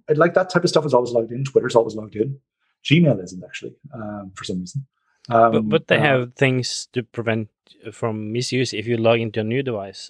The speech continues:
Speaker 2: of course,
Speaker 1: Yeah,
Speaker 2: it
Speaker 1: of course.
Speaker 2: will alert you and, and ask you for the two-factor and so on.
Speaker 1: Hmm,
Speaker 2: But, but
Speaker 1: that's
Speaker 2: if
Speaker 1: happens
Speaker 2: your
Speaker 1: a lot.
Speaker 2: P C is breached, uh, of course they have, will have access to all those
Speaker 1: And then
Speaker 2: things.
Speaker 1: we always say, like, you know, physical abs-,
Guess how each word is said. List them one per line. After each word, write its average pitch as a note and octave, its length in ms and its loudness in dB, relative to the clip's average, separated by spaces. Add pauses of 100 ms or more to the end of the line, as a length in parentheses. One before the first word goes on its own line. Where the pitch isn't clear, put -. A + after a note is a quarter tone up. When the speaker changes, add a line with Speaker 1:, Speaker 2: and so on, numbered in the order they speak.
Speaker 2:
of - 140 -16
course, A2+ 300 -4
Speaker 1:
Yeah, F#3 60 6
Speaker 2:
it F#3 60 2
Speaker 1:
of - 60 -12
course. C3 120 4
Speaker 2:
will G#2+ 140 -4
alert A#2+ 320 -2
you G#2+ 100 -8
and, G2 260 -14
and A2+ 300 -10
ask A#2+ 220 -8
you A2+ 80 -10
for A2+ 100 -18
the G#2+ 340 -8
two-factor B2+ 440 -10
and F#2 100 -20
so F#2 160 -12
on. F2+ 140 -20 (520)
Speaker 1:
Hmm, F#3 100 6
Speaker 2:
But, A#2 260 2
but B2 80 -16
Speaker 1:
that's - 260 0
Speaker 2:
if C3+ 140 2
Speaker 1:
happens C3 200 0
Speaker 2:
your G2 80 2
Speaker 1:
a - 100 2
lot. A2 80 0 (280)
Speaker 2:
P B2 220 -4
C A2+ 160 -6
is - 260 -10 (220)
breached, - 500 -8
uh, F#2 240 -18
of - 140 -10
course A#2+ 260 -6
they F#2 140 -12
have, G2 160 -10
will G2 260 -8
have F#2+ 160 -8
access F#2+ 380 -14
to F#2 80 -14
all G#2+ 160 -12 (160)
those - 180 -20
Speaker 1:
And D3 160 -8
then D#3 60 -4
Speaker 2:
things. C#3+ 140 -12
Speaker 1:
we C#3 60 6
always D3 300 6
say, A#2 80 8
like, G2 220 2
you G#2+ 60 -12
know, F#2 40 -12
physical G2+ 300 -8
abs-, F#2+ 200 -12